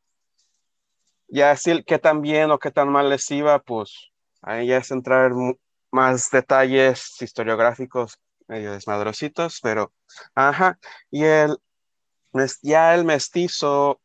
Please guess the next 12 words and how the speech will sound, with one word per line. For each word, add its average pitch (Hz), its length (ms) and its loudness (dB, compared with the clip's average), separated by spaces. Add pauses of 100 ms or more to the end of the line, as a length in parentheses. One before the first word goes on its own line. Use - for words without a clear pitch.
(520)
posrevolucionario, 143 1400 0 (560)
después 123 420 -4
de 143 80 -2
mil 143 100 -2
novecientos 139 600 -4
diez, 147 480 -4 (1200)
que 139 120 2
es 131 140 -2
cuando, 139 560 0 (340)
no 143 220 0
digo 160 300 -2
posindepend-, 117 680 -4